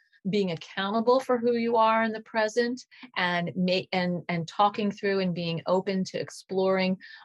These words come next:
um, whatever is happening with you emotionally, psychologically, spiritually,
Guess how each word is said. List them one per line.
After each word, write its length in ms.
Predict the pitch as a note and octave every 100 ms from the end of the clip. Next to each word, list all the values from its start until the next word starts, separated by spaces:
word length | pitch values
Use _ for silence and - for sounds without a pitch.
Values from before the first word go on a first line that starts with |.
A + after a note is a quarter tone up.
| -
um, 320 | C#3+ C#3+ D3
whatever 760 | - F#3+ - F#3 F3+ F3 E3+ D#3+
is 420 | F#3 F3 E3 D#3+ -
happening 640 | D#3 - C4+ E4 C4 G#3
with 180 | F3+ -
you 160 | F3 E3
emotionally, 840 | E3 F3 F3+ G3 - G#3 G3 F#3+ F#3+
psychologically, 1160 | - D3 C#3 D#3 E3+ F#3+ F#3+ F#3 F#3 F3+ F3 F#3
spiritually, 1040 | - - F3 G3 G#3 - G3 F#3+ F#3+